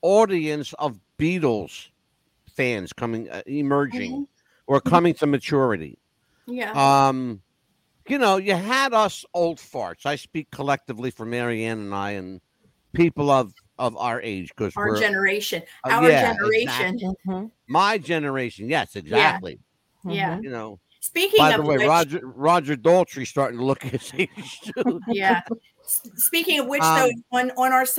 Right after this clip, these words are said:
Speaker 2: topic of pop for the sixties,
Speaker 3: Mm-hmm.
Speaker 2: Michael Caine did a really good documentary back in around two thousand and something,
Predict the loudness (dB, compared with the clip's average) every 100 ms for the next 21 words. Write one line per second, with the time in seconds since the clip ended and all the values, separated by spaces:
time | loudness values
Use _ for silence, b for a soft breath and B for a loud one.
0 | -4 -2 -2 -2 -2 -4 -4 0 0 0
1 | -2 -2 0 -2 -2 -4 -6 -6 -6 -8
2 | -12 _ -4 0 0 0 -2 0 0 0
3 | 0 -2 -2 0 0 0 0 0 -2 -2
4 | -4 -2 -2 -4 -8 -14 _ 4 4 0
5 | -2 2 2 0 -4 -10 -2 0 0 -4
6 | -6 -6 -8 -14 _ _ _ -6 -6 -4
7 | -6 -8